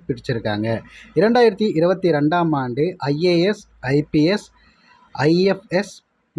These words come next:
குரூப் ஏ மற்றும் குரூப் பி பணியிடங்களுக்கான யூ பி எஸ் சி தேர்வு நடைபெற்றிருந்தது. ஜூன் மாதம் முதல் நிலை தேர்வும் செப்டம்பர் பதினாறுலேருந்து இருபத்தஞ்சு வரைக்கும் பார்த்தீங்கன்னா, முதன்மை தேர்வும் நடைபெற்றிருந்தது.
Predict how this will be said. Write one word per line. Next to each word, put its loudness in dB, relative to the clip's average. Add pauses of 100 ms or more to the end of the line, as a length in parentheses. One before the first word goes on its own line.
குரூப் 0 (100)
ஏ 2
மற்றும் -4
குரூப் 0
பி 2
பணியிடங்களுக்கான 0 (100)
யூ 0
பி 0
எஸ் 2
சி -2
தேர்வு 0
நடைபெற்றிருந்தது. -4 (520)
ஜூன் 2
மாதம் 2
முதல் 0
நிலை 2
தேர்வும் -6
செப்டம்பர் -2
பதினாறுலேருந்து 0
இருபத்தஞ்சு 0
வரைக்கும் -4
பார்த்தீங்கன்னா, -2
முதன்மை 0
தேர்வும் 0
நடைபெற்றிருந்தது. -4